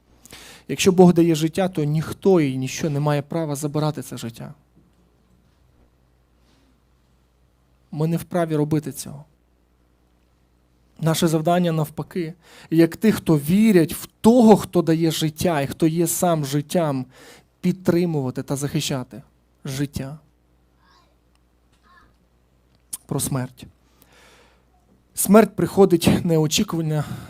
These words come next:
е, і не попереджає про це. Часом прилітає. Смерть завжди говорить гучніше за будь-які слова.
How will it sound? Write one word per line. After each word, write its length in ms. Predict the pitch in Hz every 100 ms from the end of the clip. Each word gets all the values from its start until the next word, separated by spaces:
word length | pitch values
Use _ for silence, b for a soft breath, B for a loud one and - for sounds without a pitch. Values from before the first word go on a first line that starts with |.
| -
е, 180 | 165 -
і 540 | 185 160 147 135 127 - 185 202
не 180 | 160
попереджає 600 | 156 151 139 135 139 120
про 180 | 117 127
це. 180 | - - 170 _ _ _ _ _ _ _ _ _ _ _ -
Часом 360 | 196 180 139
прилітає. 640 | 139 143 139 - 92 85 151 - _ _ _ _ _ _ _ _ _ _ _ _ _ _ _ _ _ _ _ _ _ _ _ _ _ _ _ _ b b b -
Смерть 340 | - 175 165
завжди 300 | 147 147 160
говорить 480 | 147 156 160 156 139
гучніше 680 | 135 156 - 190 190 -
за 200 | 143 139
будь-які 480 | 143 151 151 139 147
слова. 500 | - - 139 135 123